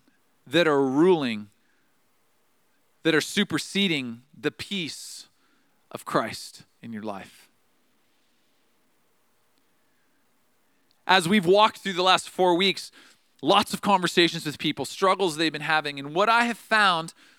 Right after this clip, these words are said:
and maybe you can relate to this, and I know this is true in my own life in this regard, that some of the things that I'm struggling with, some of the things that you may be struggling with,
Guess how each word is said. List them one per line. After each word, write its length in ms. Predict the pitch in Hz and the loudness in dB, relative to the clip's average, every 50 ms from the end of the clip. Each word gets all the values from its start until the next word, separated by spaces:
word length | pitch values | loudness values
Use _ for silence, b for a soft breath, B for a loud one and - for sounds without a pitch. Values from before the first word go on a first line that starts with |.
| b b b b _ _ - | b b b b _ _ -12
and 180 | 165 151 151 | -10 -6 -2
maybe 240 | 160 185 208 214 208 | 0 2 2 2 0
you 140 | 196 208 190 | -2 -2 -2
can 140 | - 226 202 | -2 0 0
relate 300 | 196 196 202 208 196 - | 2 4 4 4 2 2
to 100 | - 165 | -2 -2
this, 200 | 160 165 - - | -2 -2 -2 -2
and 100 | 180 165 | -2 -2
I 60 | 180 | 0
know 120 | 196 226 | 0 0
this 180 | 226 233 - - | -2 -2 -6 -8
is 80 | 196 | -12
true 200 | - - - 220 | -10 -6 -4 -2
in 80 | 214 196 | -2 -2
my 180 | 190 185 180 190 | 0 0 0 2
own 200 | 202 214 208 185 | 2 0 0 -2
life 440 | 190 196 196 226 208 170 - - | -2 0 2 2 0 0 -2 -6
in 120 | 165 160 156 | -8 -6 -6
this 200 | 156 147 - - | -6 -6 -6 -6
regard, 440 | 151 143 147 143 139 143 156 160 b b b b b b b b b b b _ _ _ _ _ _ _ _ _ _ _ _ _ _ _ _ _ _ _ _ _ _ _ _ _ _ - | -6 -2 0 0 2 2 0 0 b b b b b b b b b b b _ _ _ _ _ _ _ _ _ _ _ _ _ _ _ _ _ _ _ _ _ _ _ _ _ _ 0
that 140 | 277 302 277 | 0 0 0
some 280 | - - - 226 254 | 0 -2 -2 0 2
of 100 | 285 269 | 0 0
the 80 | 233 240 | 0 -2
things 360 | - - 233 233 240 226 175 | 0 2 2 2 2 0 -2
that 120 | 180 185 | 0 0
I'm 100 | 190 185 | 0 0
struggling 600 | 180 - - - 214 214 226 214 214 214 202 175 165 | 0 -4 -4 0 2 2 2 4 2 2 2 0 0
with, 180 | 165 160 151 - | -2 -2 -2 -2
some 200 | - - 220 240 | -6 -6 -6 -4
of 60 | 254 | -6
the 80 | 214 - | -2 -2
things 180 | 233 220 202 175 | -2 -2 -2 -4
that 60 | 190 | -6
you 180 | 170 160 190 | -6 -4 -2
may 160 | 208 214 214 202 | 0 0 0 0
be 100 | 170 165 | -2 -6
struggling 380 | - - - 214 214 202 196 | -6 -2 0 0 0 0 -2
with, 140 | 175 156 - | -6 -8 -8